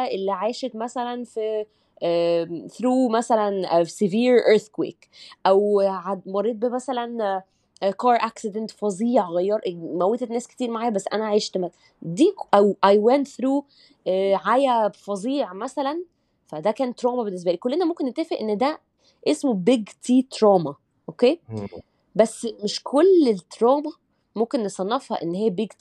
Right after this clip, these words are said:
Speaker 1: T trauma. في نوع من التروما تاني وده مش بنتكلم عنه كتير، اسمه small T trauma. ودي
Speaker 2: مم.
Speaker 1: بتبقى تجارب نوس-، ن-، they're not necessarily they're as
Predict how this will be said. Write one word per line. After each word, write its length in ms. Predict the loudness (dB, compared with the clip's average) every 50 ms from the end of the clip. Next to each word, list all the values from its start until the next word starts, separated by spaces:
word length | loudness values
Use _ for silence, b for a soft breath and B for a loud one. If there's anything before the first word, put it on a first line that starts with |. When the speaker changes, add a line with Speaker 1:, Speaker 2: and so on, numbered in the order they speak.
| -8 -8
Speaker 1:
T 20 | -8
trauma. 320 | 0 0 0 2 2 -2
في 280 | -2 0 2 2 4 4
نوع 220 | 2 2 2 4 4
من 120 | 2 2
التروما 360 | 0 0 2 2 4 4 4
تاني 320 | 4 4 2 2 2 0 -2
وده 160 | 0 0 0
مش 160 | -2 -2 -4 -6
بنتكلم 460 | -6 -8 -6 -4 -2 -2 -2 -2 -4
عنه 220 | -6 -8 -8 -8
كتير، 400 | -10 -10 -8 -6 -6 -6 -6 -8 _ _ _ _ _ _ _ _ _ -6 -6
اسمه 260 | -4 0 0 0 0
small 500 | -2 -2 2 4 6 8 8 6 6 4
T 220 | 2 _ -2 0 0 0 0 _ 0
trauma. 300 | 2 2 2 2 -2 -8 -12 _ _ _ _ _ _ B B B B B B B
ودي 240 | 0 4 4 4 2
Speaker 2:
مم. 60 | 4
Speaker 1:
بتبقى 240 | 2 0 0 0 2
تجارب 500 | 2 4 6 6 6 6 6 4 0 -2 -8 -20 _ _ _ -2
نوس-، 240 | -2 -2 0 0 -2
ن-، 380 | -2 -2 -4 -4 -2 -4 -6 -6 0
they're 200 | 2 2 2 2
not 340 | 2 -2 -4 -4 -2 -2 -2
necessarily 680 | -2 -2 -6 -4 0 0 0 2 0 -2 -2 -4 -6 -8 -12 _ _ _ _ _ _ _ _ _ _ _ _ -8
they're 340 | -2 2 4 4 4 4 2
as 60 | 0